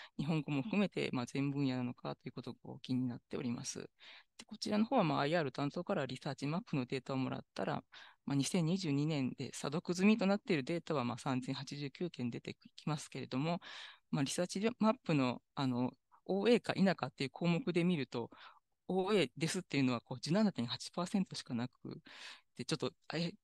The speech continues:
と、愕然としたんですが、まあ、この項目は空欄にしている研究者も多いので、まあ、ここはまだ認識されてないだけかなと思いますけれども、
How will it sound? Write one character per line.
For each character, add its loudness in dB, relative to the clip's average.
と、 -6
愕 -2
然 2
と -2
し -6
た 0
ん 2
で 0
す -10
が、 -4
ま 0
あ、 -10
こ -2
の 4
項 6
目 6
は 6
空 2
欄 4
に 6
し -2
て -2
い 2
る 0
研 0
究 -2
者 -2
も 0
多 0
い 2
の 0
で、 -4
ま 0
あ、 -14
こ -6
こ -8
は 0
ま 2
だ -2
認 0
識 -4
さ -2
れ 0
て -2
な 4
い 0
だ -2
け -4
か -4
な 0
と -4
思 -2
い -2
ま -4
す -10
け -4
れ -2
ど -4
も、 -4